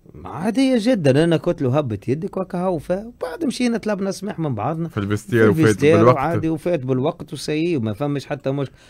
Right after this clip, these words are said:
Speaker 1: مرة زادة صارت مع وسام العابدي.
Speaker 2: أي.
Speaker 1: في، في صفاقس.
Speaker 2: في است-، في سي اس اس.
Speaker 1: في سي اس اس. بعد ط-، طرح، آه، نلعبوا كاف، لعبنا الشامبيونز ليج وقتها ماتش باش نعرف شكون، وبعد نلعبوا بنزرت لهنا. ميتون الأول زيرو زيرو.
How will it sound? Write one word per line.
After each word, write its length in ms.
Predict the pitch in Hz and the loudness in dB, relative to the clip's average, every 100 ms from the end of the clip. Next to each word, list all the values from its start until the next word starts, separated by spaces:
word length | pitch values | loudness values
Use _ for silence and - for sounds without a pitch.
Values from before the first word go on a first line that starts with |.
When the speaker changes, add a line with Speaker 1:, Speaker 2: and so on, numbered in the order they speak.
| _ | _
Speaker 1:
مرة 300 | 110 147 147 | 2 4 4
زادة 320 | 120 156 135 | 2 2 0
صارت 420 | 123 147 151 117 127 | 0 0 0 -2 -6
مع 280 | 120 113 135 135 135 127 127 127 123 127 | -6 -8 -10 -8 -8 -8 -10 -10 -10 -6
وسام 360 | 120 117 139 | -4 -2 -2
العابدي. 400 | 139 143 131 107 _ _ _ _ - | -2 -4 -6 -10 _ _ _ _ -4
Speaker 2:
أي. 160 | 101 117 | 0 2
Speaker 1:
في، 420 | 127 127 127 117 | 2 2 0 -2
في 160 | 139 | -4
صفاقس. 500 | 127 - 151 - - - | -4 -2 -4 -6 -18 -10
Speaker 2:
في 120 | 110 | -10
است-، 300 | - - - | -6 -6 -4
في 300 | 110 101 101 | -2 0 -2
سي 180 | 107 98 | -4 -4
اس 120 | 90 | -6
اس. 180 | 82 - | -12 -10
Speaker 1:
في 140 | 107 | -10
سي 240 | - 135 | -6 -6
اس 120 | 143 170 | -6 -6
اس. 260 | 156 - - | -8 -10 -6
بعد 280 | 107 135 | -4 -4
ط-، 420 | 117 139 127 117 - | -4 -4 -2 -2 -4
طرح، 300 | 139 123 - | -6 -6 -8
آه، 580 | 110 101 95 95 71 - - _ _ _ - | -12 -10 -12 -14 -16 -18 -20 _ _ _ -12
نلعبوا 340 | 123 110 107 | -8 -6 -8
كاف، 380 | 98 143 147 - 64 73 | -8 -8 -10 -12 -18 -14
لعبنا 280 | 101 113 113 | -8 -6 -6
الشامبيونز 520 | 101 117 107 113 104 | -8 -8 -10 -10 -8
ليج 200 | 127 151 | -6 -6
وقتها 320 | 104 - - 101 | -8 -10 -12 -10
ماتش 320 | 131 - - | -10 -10 -16
باش 160 | - | -18
نعرف 240 | 107 98 95 | -14 -14 -14
شكون، 240 | - 180 | -10 -8
وبعد 240 | 175 190 165 | -6 -6 -8
نلعبوا 300 | 190 156 151 | -8 -8 -4
بنزرت 460 | 156 139 165 131 | -4 -2 -2 -2
لهنا. 240 | 139 143 127 | -4 -2 -4
ميتون 340 | 160 180 185 | -4 -2 -2
الأول 200 | 202 190 | 0 -2
زيرو 260 | 156 185 185 | 0 -2 0
زيرو. 360 | 170 175 151 | 0 0 -2